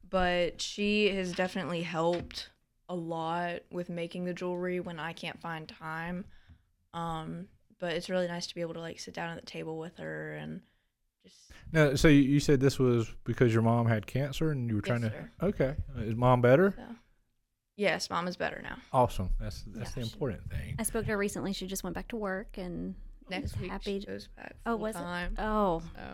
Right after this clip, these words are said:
Speaker 3: I know. She's so excited. She loves being a nurse. It's her favorite.
Speaker 2: Oh,
Speaker 3: So.
Speaker 2: that
Speaker 1: Yeah.
Speaker 2: So what, what, why earrings? What made you decide to do earrings?
Speaker 1: Um, I mean, I'd been looking at things that I could do for a small business and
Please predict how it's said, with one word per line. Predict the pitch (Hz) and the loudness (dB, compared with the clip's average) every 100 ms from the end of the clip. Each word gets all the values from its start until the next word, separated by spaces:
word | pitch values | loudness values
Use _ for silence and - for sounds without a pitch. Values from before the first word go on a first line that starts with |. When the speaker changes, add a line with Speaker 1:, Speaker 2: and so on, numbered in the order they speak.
| - | -2
Speaker 3:
I | |
know. | 202 | 0
She's | 196 208 - | 0 -2 -4
so | 156 | -4
excited. | - - 165 | -2 -2 -4
She | - 202 | -6 -4
loves | 175 - | -4 -6
being | 151 | -10
a | |
nurse. | - - 208 | -10 -10 -12
It's | - - | -14 -12
her | 208 | -12
favorite. | - - - - - - - - | -12 -12 -14 -16 -20 -20 -20 -14
Speaker 2:
Oh, | 247 190 127 | -6 -6 -6
Speaker 3:
So. | |
Speaker 2:
that | - - 196 - - _ _ | -8 -8 -10 -14 -20 _ _
Speaker 1:
Yeah. | 214 226 _ 226 _ _ _ _ _ - | -20 -20 _ -20 _ _ _ _ _ 8
Speaker 2:
So | 196 190 185 175 156 | 10 12 10 8 2
what, | 156 160 185 190 | -8 0 2 2
what, | - 165 156 | -2 -4 0
why | 139 160 147 | 2 2 4
earrings? | 156 131 98 95 | 4 4 2 -2
What | 104 120 | -2 -2
made | 123 123 | -2 -2
you | 120 | -2
decide | 120 127 123 | -4 -2 -4
to | 120 | -2
do | 123 | -2
earrings? | 117 120 104 - - - | 0 -2 -4 -8 -16 -8
Speaker 1:
Um, | 254 294 320 320 320 - _ _ _ - | -4 -4 -4 -8 -8 -12 _ _ _ -2
I | |
mean, | 254 262 262 | 0 2 0
I'd | - 233 | 0 -2
been | 254 254 | 0 0
looking | 233 254 294 269 | -2 -4 -4 -2
at | - 208 202 - - | -2 -2 -4 -6 -6
things | 208 214 | -4 -4
that | 220 | -4
I | 202 | -6
could | 208 185 | -6 -8
do | 190 185 | -6 -8
for | - 190 | -8 -8
a | 185 | -8
small | - 196 190 | -10 -8 -8
business | 202 185 185 190 190 190 | -6 -6 -6 -6 -6 -6
and | 190 185 185 | -8 -8 -10